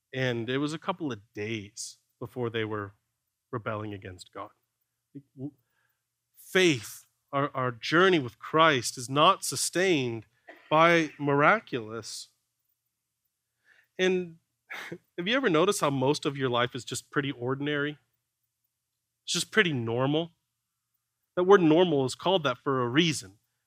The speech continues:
because this is what happens to almost everybody. And even in Jesus's life, even in his ministry,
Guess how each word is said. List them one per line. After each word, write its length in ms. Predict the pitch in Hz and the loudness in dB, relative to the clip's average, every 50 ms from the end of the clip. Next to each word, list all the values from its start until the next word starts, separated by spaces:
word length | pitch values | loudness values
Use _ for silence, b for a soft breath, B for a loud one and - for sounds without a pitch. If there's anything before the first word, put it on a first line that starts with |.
| _ - | _ -16
because 260 | 131 117 139 135 117 | -10 -4 -4 -2 0
this 200 | 143 165 - - | 0 -2 -2 -2
is 60 | 165 156 | -4 -2
what 160 | 165 156 - | -2 0 2
happens 420 | 143 151 151 - 147 127 120 - | 4 2 2 2 0 -6 -6 -6
to 80 | - - | -8 -8
almost 440 | - 135 131 135 139 139 131 - 151 | -6 -6 -4 -4 -2 -4 -4 -2 0
everybody. 680 | 156 160 147 131 131 123 117 120 117 104 92 95 95 - _ _ _ _ _ _ _ _ _ _ _ _ _ _ _ _ _ _ _ _ _ _ - | 0 0 0 -2 -4 -4 -6 -6 -8 -12 -12 -14 -18 -20 _ _ _ _ _ _ _ _ _ _ _ _ _ _ _ _ _ _ _ _ _ _ -4
And 160 | 165 156 165 | -4 -2 -2
even 320 | 196 208 208 214 220 220 214 | 0 0 0 2 4 6 4
in 100 | 196 175 | 4 4
Jesus's 680 | 131 147 170 180 196 196 254 233 - - 156 131 - 131 | 4 0 0 0 0 0 -2 -4 -4 -4 -4 -4 -4 0
life, 280 | 127 123 120 117 113 151 | 2 2 2 2 0 -2
even 240 | 185 185 185 202 202 | -4 -4 -2 2 2
in 100 | 196 190 | 0 0
his 280 | 156 156 196 - - - | 0 -2 -2 -2 -2 -2
ministry, 500 | 151 143 131 127 117 - - 127 117 | -2 -2 -2 -2 -4 -6 -6 -8 -8